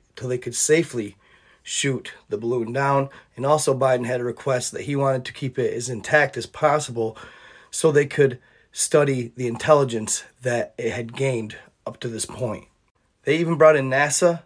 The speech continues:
to calculate the trajectory at which they should shoot it down so it doesn't harm any civilians on the ground. So after a few days of deliberating, they finally decided it's time to take it out. Now,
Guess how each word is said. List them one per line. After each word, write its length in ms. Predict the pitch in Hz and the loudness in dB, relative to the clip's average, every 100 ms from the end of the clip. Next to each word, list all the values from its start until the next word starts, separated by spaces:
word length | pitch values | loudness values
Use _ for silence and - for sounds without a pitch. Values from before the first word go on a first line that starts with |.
| _ _ | _ _
to 120 | - | -10
calculate 520 | 123 139 135 143 135 117 | -2 0 2 2 0 -2
the 100 | 120 | -10
trajectory 760 | - - 139 139 143 139 139 _ | -2 2 2 2 -2 -2 -4 _
at 80 | - | -4
which 200 | 117 123 | -4 -2
they 100 | 113 | -4
should 260 | 113 151 139 | -2 -4 -4
shoot 180 | - 123 | -4 -4
it 120 | - | 0
down 320 | 120 117 120 - - - - | 0 0 -2 -10 -20 -20 -4
so 220 | - 160 | 4 4
it 80 | 139 | 6
doesn't 260 | 156 135 | 4 2
harm 200 | 131 135 | 0 0
any 120 | 127 | 0
civilians 460 | 120 110 117 110 107 | -2 -2 -2 0 -2
on 120 | 98 | -4
the 60 | 85 | -4
ground. 460 | 107 110 82 - - _ _ - - _ _ _ _ _ _ _ _ | 0 0 0 -6 -20 _ _ -20 -20 _ _ _ _ _ _ _ _
So 160 | - 165 | 4 4
after 240 | 165 160 | 4 0
a 40 | |
few 200 | 147 147 | 0 0
days 240 | 131 135 123 | 2 2 0
of 120 | 117 | -6
deliberating, 720 | 131 151 147 151 147 147 143 - - | 0 0 4 4 4 0 -6 -12 -12
they 80 | |
finally 380 | - 127 120 127 | -2 0 0 -2
decided 540 | 123 - 110 104 113 117 _ _ | -2 2 2 2 -2 -12 _ _
it's 160 | - - | -14 -4
time 200 | 95 98 | -2 -2
to 40 | |
take 260 | 85 110 101 | -4 -6 -2
it 60 | 123 | 2
out. 300 | 147 - _ _ _ _ - _ - | 2 2 _ _ _ _ -20 _ -4
Now, 420 | 117 101 104 | 0 0 -2